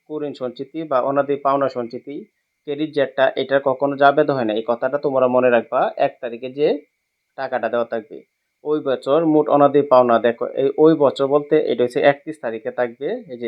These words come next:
এখানে তারিখটা দেওয়া নাই, কিন্তু তুমি মনে রাখবা এটা একত্রিশ তারিখে থাকবে। অনাদি পাওনার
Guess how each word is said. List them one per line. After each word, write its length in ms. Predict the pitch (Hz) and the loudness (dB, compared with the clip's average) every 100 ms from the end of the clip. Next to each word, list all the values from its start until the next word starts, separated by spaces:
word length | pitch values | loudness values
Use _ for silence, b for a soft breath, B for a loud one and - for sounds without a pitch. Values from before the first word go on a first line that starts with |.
| 113 | -8
এখানে 200 | 123 131 | -8 -6
তারিখটা 380 | 131 127 127 139 | -2 -2 -2 0
দেওয়া 240 | 143 147 | 2 2
নাই, 180 | 123 135 | 0 -2
কিন্তু 260 | 175 120 117 | -4 -14 -16
তুমি 180 | - 127 | -20 -14
মনে 200 | 127 139 135 | -10 -6 -4
রাখবা 320 | 127 113 110 202 - | -6 -6 -6 -6 -6
এটা 140 | 113 | -2
একত্রিশ 300 | 117 123 139 - | -2 -2 -12 -16
তারিখে 280 | 113 107 113 | -14 -14 -10
থাকবে। 340 | 117 113 127 233 - b b - | -10 -8 -4 -4 -6 b b -14
অনাদি 260 | 139 135 139 | -10 -8 -6
পাওনার 360 | 139 135 139 | -2 0 0